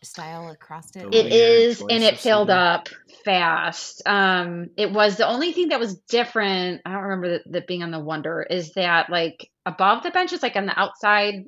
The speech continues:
Speaker 3: s-, half circle of it, they had tables. So, like, if you got there early enough, you could sit, like, in a really comfortable chair with, like, tables with a drink or whatever.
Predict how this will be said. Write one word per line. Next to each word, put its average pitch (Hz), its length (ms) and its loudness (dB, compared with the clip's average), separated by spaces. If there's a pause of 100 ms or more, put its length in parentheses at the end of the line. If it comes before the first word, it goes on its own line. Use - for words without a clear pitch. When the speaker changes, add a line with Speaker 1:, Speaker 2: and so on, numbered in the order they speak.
(180)
Speaker 3:
s-, - 240 -20
half 190 220 -4
circle 202 400 -2
of 202 160 2
it, 226 180 -2
they 214 120 -2
had 381 180 0
tables. 208 540 -4
So, 202 80 -2
like, 202 140 0
if 196 120 -10
you 226 80 -4
got 294 240 0
there 359 140 0
early 202 260 0
enough, 208 240 -2
you 208 100 -6
could 196 180 -6
sit, - 240 -6
like, 202 140 -2
in 185 80 -6
a 180 80 -4
really 185 280 -4
comfortable 175 760 -6
chair 175 400 0
with, 170 140 -4
like, 160 160 -6
tables 165 560 -8
with 151 140 -18
a 147 60 -10
drink 156 520 -8
or 156 120 -8
whatever. 156 640 -6